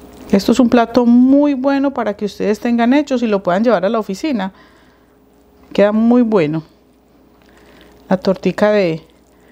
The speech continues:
atún con verduras o pastel de verduras con atún. Bueno, ahora lo que ya terminamos de colocarla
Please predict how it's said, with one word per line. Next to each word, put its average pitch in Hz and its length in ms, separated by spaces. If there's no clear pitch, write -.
atún 170 420
con 190 220
verduras 170 640
o 196 140
pastel 180 480
de 208 320
verduras 175 480
con 190 160
atún. 160 380
Bueno, 185 220
ahora 208 360
lo 208 180
que 202 260
ya 196 160
terminamos 240 560
de 233 140
colocarla 202 720